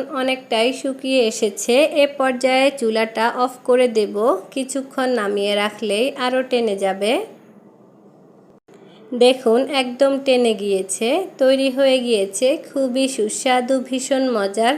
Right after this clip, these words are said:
কচুর লতি রান্না। আপনারা অবশ্যই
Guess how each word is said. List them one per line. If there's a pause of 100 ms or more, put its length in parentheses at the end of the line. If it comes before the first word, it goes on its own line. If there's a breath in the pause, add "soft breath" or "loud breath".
(120)
কচুর
লতি
রান্না। (1120)
আপনারা (180)
অবশ্যই